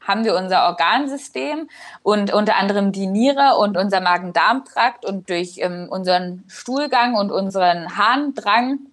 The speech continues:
scheiden wir Giftstoffe und Stoffwechselendprodukte aus.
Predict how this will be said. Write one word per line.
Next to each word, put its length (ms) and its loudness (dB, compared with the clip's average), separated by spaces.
scheiden 480 0
wir 340 0
Giftstoffe 800 0
und 380 0
Stoffwechselendprodukte 1120 2
aus. 380 2